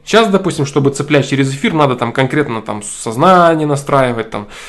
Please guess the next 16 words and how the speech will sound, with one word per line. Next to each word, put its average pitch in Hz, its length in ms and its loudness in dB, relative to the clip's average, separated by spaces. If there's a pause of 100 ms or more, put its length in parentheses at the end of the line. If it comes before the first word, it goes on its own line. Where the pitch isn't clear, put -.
(260)
там 113 140 -12
совесть, 175 500 4
любовь, 143 320 2
бла-бла-бла. 131 640 0 (260)
Кто 226 180 2
знает, 170 240 4
может 156 180 2
быть, 139 100 0
через 139 200 -2
пять 143 180 -2
лет 151 140 0
это 131 100 -4
будет 135 160 2
доступно 135 380 -2
вообще 123 260 0
всем. 98 280 -10